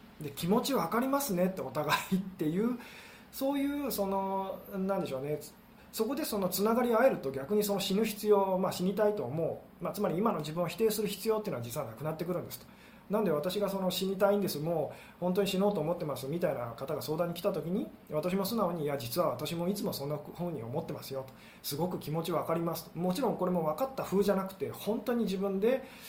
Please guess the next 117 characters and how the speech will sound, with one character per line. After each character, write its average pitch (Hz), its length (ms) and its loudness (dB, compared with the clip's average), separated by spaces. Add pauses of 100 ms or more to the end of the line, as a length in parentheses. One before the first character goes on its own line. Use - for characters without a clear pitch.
(180)
「あ 160 200 -2
あ、 180 40 0
も 180 140 2
う - 20 -2
そ 175 100 -4
の 165 80 -2
気 165 100 -6
持 165 140 -2
ち 170 100 -4
は、 151 100 0
あ - 20 -4
の、 143 100 -4
わ 131 80 -4
か 151 100 -2
り 156 60 -2
ま 156 140 -2
す 147 100 -6
よ」 117 140 -6
と、 - 100 -12
「そ 135 100 -8
れ 120 40 -8
は 113 60 -10
死 - 120 -8
に 139 80 -4
た 143 160 -2
い 156 60 -2
で 147 80 -4
す - 80 -6
よ 113 80 -12
ね、 120 160 -8
し - 100 -4
ょ 127 60 -8
う 123 100 -6
が 127 80 -8
な 139 120 -2
い 185 40 2
で 208 80 6
す 202 120 2
よ 143 100 -2
ね」 185 160 2
っ - 20 -4
て 190 200 -4
い 185 220 4
う 196 40 0
よ 190 120 0
う - 20 2
な 127 200 -2 (240)
感 185 220 0
じ 190 140 0
で、 269 180 -2 (340)
同 165 200 2
じ 226 100 0
気 233 80 -2
持 226 160 4
ち 226 120 0
を 214 100 6
こ 202 280 4
う、 - 40 0
ま 190 180 0
あ、 - 40 -6
共 156 220 0
有 170 120 -2
し 156 140 -4
よ 175 120 6
う - 40 -4
っ - 20 -8
て 127 80 -10
い 120 40 -8
う - 40 -8
か 120 40 -8
で 113 80 -8
す - 100 -12
ね、 123 220 -8 (300)
そ 247 140 -2
ん 277 40 -2
な 285 80 2
風 320 120 -4
に 208 80 -2
こ 139 320 0
う - 20 -6
す 160 100 -6
る 180 100 -2
と 165 100 -2
で 117 80 -6
す - 120 -10
ね、 123 240 -8 (920)
あ 156 140 -2
の、 165 100 -2
な 202 120 4
ん 220 60 2
と 233 80 2
な 220 60 2
く - 60 -2
そ 190 100 2
の 196 100 4
方 202 220 4
の 196 100 2
中 202 240 2
の 117 80 -8
そ - 100 -10
の 117 60 -10
死 - 160 -6
に 160 120 -4
た 165 120 0
い 156 60 -4
と 113 100 -10
ど 131 200 -2
う 185 40 0
し - 80 -4
て 269 80 -2
も 185 220 0
っ - 20 -18
て 143 80 -6
い 165 120 -2
う 180 120 0
そ 175 120 -6
の 160 180 -6